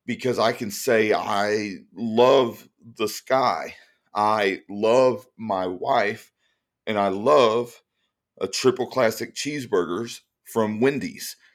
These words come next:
And that is not an endorsement. But when I say I love these things, I love the sky, I love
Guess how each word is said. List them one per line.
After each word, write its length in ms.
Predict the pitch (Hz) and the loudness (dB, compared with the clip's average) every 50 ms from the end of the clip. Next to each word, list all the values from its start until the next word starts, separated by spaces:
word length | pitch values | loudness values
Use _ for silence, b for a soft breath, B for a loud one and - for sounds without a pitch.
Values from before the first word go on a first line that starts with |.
| b b b - | b b b -10
And 160 | 87 90 92 | -6 -4 -2
that 120 | 92 95 | 0 0
is 160 | 104 104 85 101 | 0 0 0 0
not 220 | 104 98 101 107 | 0 0 2 0
an 120 | 107 107 | 0 -2
endorsement. 800 | 110 120 127 127 139 120 120 - - - 69 - - - - - B B B B B B B B _ - | -2 -2 -2 0 2 2 0 0 -4 -10 -14 -16 -16 -18 -20 -20 B B B B B B B B _ 4
But 360 | 123 104 - - - - - B B B B B B B B _ b b b b b b b b b b b b b b _ _ _ _ _ - | 4 4 4 2 -4 -10 -10 B B B B B B B B _ b b b b b b b b b b b b b b _ _ _ _ _ -12
when 300 | 131 139 147 139 127 113 | -2 4 4 4 6 6
I 340 | 85 117 123 117 117 110 - | 4 4 4 4 4 2 0
say 360 | - - - 165 175 190 175 | -4 -2 2 4 6 8 8
I 100 | 120 110 | 6 6
love 420 | 113 113 107 110 113 120 123 - - | 4 2 0 0 0 0 -2 -4 -4
these 220 | 117 107 98 - | -4 -4 -4 -4
things, 240 | 92 92 107 135 127 | -4 -4 -4 -4 -6
I 60 | 87 | -6
love 240 | 78 98 113 131 131 | -6 -6 -6 -6 -8
the 60 | - | -12
sky, 420 | - - - 98 90 95 120 131 117 | -14 -10 -8 -6 -4 -2 -2 0 0
I 60 | 98 | 0
love 460 | 92 95 101 104 107 104 101 101 | 0 2 2 4 4 2 0 -4